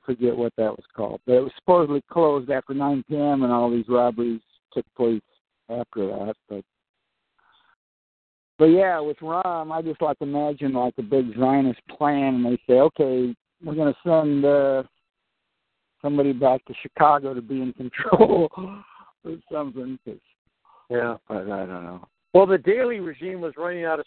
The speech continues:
Speaker 2: steam. Richie was under fire for a lot of things, going all the way back to his father. And, uh, I, I think he was kinda let off the hook when Rahm took over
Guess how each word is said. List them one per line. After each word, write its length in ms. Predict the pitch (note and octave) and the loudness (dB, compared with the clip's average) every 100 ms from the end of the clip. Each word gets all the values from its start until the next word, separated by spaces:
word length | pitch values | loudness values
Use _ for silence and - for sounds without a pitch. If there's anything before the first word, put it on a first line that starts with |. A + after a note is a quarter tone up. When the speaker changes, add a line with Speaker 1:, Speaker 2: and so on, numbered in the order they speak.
| _ | _
Speaker 2:
steam. 380 | - E3+ E3+ D3 | -8 -4 -4 -2
Richie 460 | C#3+ F3 - D#3+ A#2+ - - | 0 0 0 -2 -2 -12 -16
was 300 | C#4 D3+ C3+ | -2 0 2
under 500 | D3+ D#3 D3+ D#3 C3+ _ - | 0 0 2 0 -2 _ -2
fire 400 | D#3+ D#3 D3+ C#3+ _ - | 2 2 0 -4 _ -2
for 560 | G#3 G3+ - - D3 | -2 -2 -14 -8 -4
a 80 | D3 | -2
lot 180 | D3 D3+ | 0 -2
of 100 | C#3 | -4
things, 300 | D#3 D3 C#3 - | -8 -10 -10 -6
going 220 | D3 C#3+ | -4 2
all 200 | D3 D3 | 4 4
the 80 | C#3+ | 2
way 60 | |
back 180 | C#3+ C#3+ | -2 -4
to 80 | C#3+ | -6
his 80 | C3 | -8
father. 500 | - D3 D3 D3 C#3+ _ _ _ _ _ _ _ _ _ | -2 2 2 2 -2 _ _ _ _ _ _ _ _ _
And, 360 | C#3 C#3 C#3 C3 | -6 -4 -2 0
uh, 220 | C#3+ C#3 C#3+ | 2 4 2
I, 320 | D3 C#3+ D3+ | 0 0 0
I 60 | C#3+ - | -2 -2
think 240 | D#3 C#3+ _ _ _ _ _ _ _ _ | -6 -6 _ _ _ _ _ _ _ _
he 140 | D#3 F3+ | 0 2
was 160 | F3+ - | 2 2
kinda 220 | E3 D3+ | 2 4
let 200 | D3 D3+ | 4 4
off 200 | D3 C#3 | 2 -4
the 120 | C#3+ | -8
hook 200 | C3+ D3 - - | -6 -6 -8 -8
when 200 | C#3+ C#3 | -8 -6
Rahm 300 | C#3+ D3 D3 - | -4 -4 -4 -6
took 180 | C#3 | 0
over 420 | D#3 F3 D#3 C#3+ | 4 4 4 -2